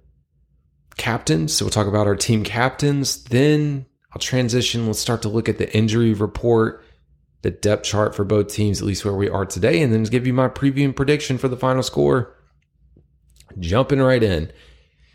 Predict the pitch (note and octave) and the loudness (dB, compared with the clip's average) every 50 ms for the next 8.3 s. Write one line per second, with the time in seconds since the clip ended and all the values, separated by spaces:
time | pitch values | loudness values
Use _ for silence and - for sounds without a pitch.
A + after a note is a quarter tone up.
0 | _ _ _ - - - - C3+ C3 A2+ G2 E2+ D2 C2+ - - _ _ _ _ | _ _ _ -10 -8 -2 2 2 2 2 2 0 -2 -4 -6 -10 _ _ _ _
1 | _ - G#2+ G2 A2+ A#2+ B2+ C#3 C#3 A#2+ A#2+ A#2 G#2+ G#2+ G2+ - - F#2 F2+ E2+ | _ -10 -4 0 0 2 4 2 2 2 2 2 2 0 0 0 -2 -2 -2 -2
2 | - - - - - - C3 C#3 C#3+ D3 D3 D3 C#3+ C3+ C#3 - - _ _ - | -4 -4 -6 -4 -2 0 2 2 2 2 0 0 -2 -4 -6 -8 -12 _ _ -14
3 | - - - G#2+ A2 - - A#2 A2+ A2 G#2+ - - G#2+ G2 G2 G2+ G#2 A2 - | -6 -4 -4 -4 -4 -2 -2 0 0 0 0 -2 -2 0 0 2 2 0 -2 -4
4 | - - - - G2 G#2+ G#2+ G#2+ G2+ G2 G2 F#2 F2+ F2 F2 G2 G2+ G#2+ A2 A#2 | -8 -10 -10 -2 0 2 2 2 0 0 -2 -2 -2 -2 0 2 2 4 4 4
5 | A2+ A2 G#2+ G#2+ A2 A2+ A#2 A2 - - - - F2 F#2+ E2 E2 A#2+ C#3 C#3 - | 2 2 2 2 0 0 -2 -4 -6 -10 -12 -6 -4 -2 0 0 0 0 -2 -2
6 | - G#2+ G2+ G2+ G2 G2 G#2 A#2 B2 - - - - - _ _ _ _ _ _ | -2 2 2 2 2 2 0 -2 -2 -4 -6 -8 -10 -14 _ _ _ _ _ _
7 | _ _ _ _ _ _ - - - A2 G#2 - - A2+ A2+ A2 A2+ A2 G#2 G2 | _ _ _ _ _ _ -8 -2 0 2 2 2 2 2 2 2 2 0 2 2
8 | G2+ A2 G#2+ G#2 - | 2 2 2 0 -2